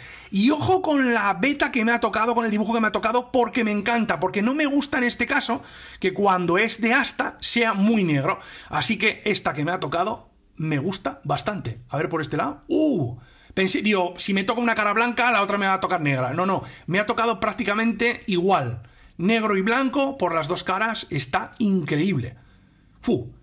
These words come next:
Increíble, guapísima. Buah, estoy encantado con la, <laughs> con la que me ha tocado.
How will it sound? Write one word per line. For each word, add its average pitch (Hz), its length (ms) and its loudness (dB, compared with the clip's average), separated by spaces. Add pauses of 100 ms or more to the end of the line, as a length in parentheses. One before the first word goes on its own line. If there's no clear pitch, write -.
(220)
Increíble, 190 600 2
guapísima. 170 640 0 (180)
Buah, 190 240 0
estoy 220 220 0
encantado 233 300 0
con 226 80 0
la, - 300 -4
<laughs> - 40 -4
con 220 160 0
la 254 100 0
que 330 160 -2
me 277 80 0
ha 269 80 0
tocado. 151 400 -2